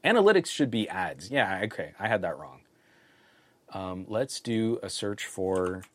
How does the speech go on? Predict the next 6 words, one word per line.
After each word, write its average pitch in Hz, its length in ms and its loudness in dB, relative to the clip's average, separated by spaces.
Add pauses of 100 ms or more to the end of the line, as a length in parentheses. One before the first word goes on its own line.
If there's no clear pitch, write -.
(140)
Galaxy 92 1400 -6 (680)
S 87 300 -10
twenty-four. 120 640 -8
Oh, - 400 -4 (1200)
so - 380 -12
annoying. 76 520 -16